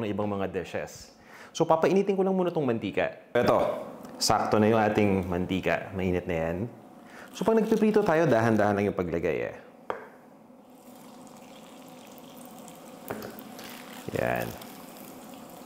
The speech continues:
Pwede nating pagsabay-sabayan, syempre, yung pagprito. Pero wag lang nating i-overcrowd.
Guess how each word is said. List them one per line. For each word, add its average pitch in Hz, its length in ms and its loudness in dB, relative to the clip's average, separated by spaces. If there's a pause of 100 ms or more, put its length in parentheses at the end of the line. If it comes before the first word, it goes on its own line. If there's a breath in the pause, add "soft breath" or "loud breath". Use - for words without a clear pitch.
(3250 loud breath)
Pwede 190 160 6
nating 190 240 6
pagsabay-sabayan, 135 880 6
syempre, 101 320 6
yung 95 80 6
pagprito. 87 640 0
Pero 139 160 6
wag 165 160 4
lang 165 160 6
nating 131 400 4
i-overcrowd. 92 720 4